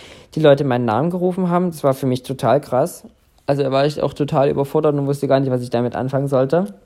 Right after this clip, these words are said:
Aber das war echt, echt krass. Ich hab das, äh, die ganze Geschichte nicht gewonnen. Aber es war halt so viel Presse, ähm, dass ich, ähm, eine Woche später den blauen Haken bekommen habe auf Instagram und ich habe dann,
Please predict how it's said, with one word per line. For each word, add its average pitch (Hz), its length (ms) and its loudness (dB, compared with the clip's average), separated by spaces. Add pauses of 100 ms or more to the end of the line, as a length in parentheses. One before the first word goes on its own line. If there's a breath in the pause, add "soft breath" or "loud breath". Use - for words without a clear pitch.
(680)
Aber 139 160 2
das 139 220 2
war 135 160 -2
echt, 135 260 -2
echt 127 200 -4
krass. 117 280 0
Ich 123 140 -6
hab 120 120 -2
das, - 220 -8
äh, 123 260 0
die 127 120 -6
ganze 127 260 -4
Geschichte 147 380 -4
nicht 139 180 -4
gewonnen. 160 360 0 (760 loud breath)
Aber 175 420 2
es 165 140 -6
war 160 100 0
halt 156 180 0
so 170 280 0
viel 175 240 0
Presse, 160 600 2
ähm, 147 300 2
dass 151 140 -2
ich, 151 420 -6
ähm, 139 320 0
eine 156 160 -2
Woche 156 160 -4
später 175 320 0
den 151 180 -4
blauen 135 340 0
Haken 131 260 -4
bekommen 196 360 -2
habe 185 220 0
auf 170 140 -2
Instagram 165 760 -4
und 175 460 -2
ich - 180 -14
habe 143 340 -4
dann, 143 360 -4